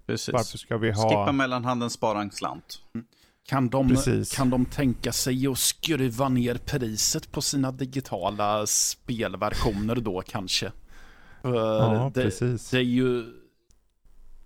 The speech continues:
Speaker 3: Det är ju sanslöst när jag gjorde den, eh, insikten att, men vad fan, spelen är ju typ tvåhundra spänn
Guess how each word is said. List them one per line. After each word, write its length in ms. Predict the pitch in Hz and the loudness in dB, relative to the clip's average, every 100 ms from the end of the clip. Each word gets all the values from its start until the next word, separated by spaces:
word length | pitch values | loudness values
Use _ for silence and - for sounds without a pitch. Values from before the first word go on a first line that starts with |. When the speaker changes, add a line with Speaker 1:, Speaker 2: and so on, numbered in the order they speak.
| - - _ | -20 -20 _
Speaker 3:
Det 80 | - | -4
är 60 | 139 | -2
ju 140 | 139 | 0
sanslöst 960 | 135 - 170 147 123 - 156 185 - - | 2 4 4 2 2 2 2 2 0 2
när 120 | 160 | 2
jag 100 | 147 | 2
gjorde 320 | 151 131 147 | 2 0 2
den, 320 | 151 113 113 | 2 2 2
eh, 320 | 117 117 95 131 | 2 0 0 2
insikten 720 | 120 110 - 117 - - 131 | 2 4 0 0 -2 0 0
att, 140 | 113 | 0
men 140 | 117 113 | 0 0
vad 120 | 127 | 0
fan, 220 | 151 120 | 0 0
spelen 480 | - - 120 110 175 | 0 -2 -2 0 2
är 60 | |
ju 140 | 123 135 | 2 2
typ 380 | - 110 - - | 0 -2 -4 -6
tvåhundra 760 | - 120 110 107 117 107 113 | -6 -2 -2 0 0 0 -2
spänn 500 | - - 117 101 101 | -2 0 -2 -2 -6